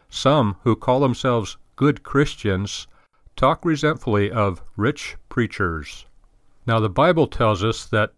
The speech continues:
the laborer is worthy of his reward,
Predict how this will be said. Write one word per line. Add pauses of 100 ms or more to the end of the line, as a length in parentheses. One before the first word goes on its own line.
(220)
the
laborer
is
worthy
of
his
reward,